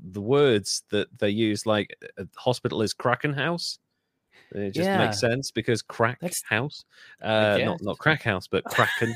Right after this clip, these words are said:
Speaker 2: <laughs>
Speaker 1: You know, you've cracked your leg. And, uh, a ho-, uh, an ambulance is called a Krankenwagen. So
Speaker 2: Oh, so this would be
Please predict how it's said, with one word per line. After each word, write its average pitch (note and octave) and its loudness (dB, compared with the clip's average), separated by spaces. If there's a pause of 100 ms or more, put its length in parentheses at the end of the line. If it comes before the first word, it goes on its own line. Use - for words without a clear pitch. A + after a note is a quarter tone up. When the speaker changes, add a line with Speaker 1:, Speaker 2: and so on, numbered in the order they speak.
Speaker 2:
<laughs> - -20
Speaker 1:
You A2+ -8
know, G2+ -2
you've G#2 0
cracked - -2
your A2 0
leg. G#2 -2 (380)
And, B2 4
uh, B2 6
a A2 4
ho-, - 0
uh, A#2 6 (320)
an A2 2
ambulance D3+ 2
is - -6
called C#3 0
a C3+ 0
Krankenwagen. E2+ -4 (160)
So E2+ -2 (1000)
Speaker 2:
Oh, G#3 2
so D3 0
this E3 2
would D#3 -2
be C3 0